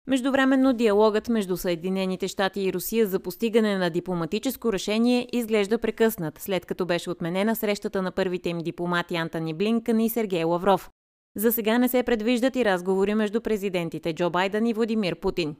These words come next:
Самият руски президент в обращение към нацията за Деня на защитника на Отечеството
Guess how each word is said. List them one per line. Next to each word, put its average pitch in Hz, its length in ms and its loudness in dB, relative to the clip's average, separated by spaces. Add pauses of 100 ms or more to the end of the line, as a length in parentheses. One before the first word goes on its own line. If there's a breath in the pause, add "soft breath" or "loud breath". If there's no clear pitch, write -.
(120)
Самият 220 380 -2
руски 240 280 -2
президент 175 500 -2
в - 60 -16
обращение 190 540 -2
към 170 180 -6
нацията 175 500 -4
за 165 160 -2
Деня 180 260 -2
на 165 140 -4
защитника 165 580 -4
на 151 100 -4
Отечеството 185 680 -2